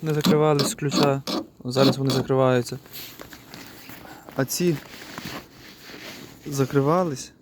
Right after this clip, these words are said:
але не відкривались. Треба було всередині їх відкривати. Зараз все працює. Ось, відкрив. Ці теж відкриваються.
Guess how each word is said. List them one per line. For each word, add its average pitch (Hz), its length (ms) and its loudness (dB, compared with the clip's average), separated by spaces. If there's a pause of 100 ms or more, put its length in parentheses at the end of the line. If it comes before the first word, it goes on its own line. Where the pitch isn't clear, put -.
(160)
але 131 200 2
не 143 100 4
відкривались. 135 560 2
Треба 123 160 -4
було 120 100 -4
всередині 120 480 -2
їх 113 140 -8 (480)
відкривати. 117 500 -2 (1600)
Зараз 143 300 4
все - 140 -8
працює. 156 560 -2 (500)
Ось, - 640 -6
відкрив. 165 380 0 (2250)
Ці 143 140 -2
теж 143 240 0
відкриваються. 139 760 -2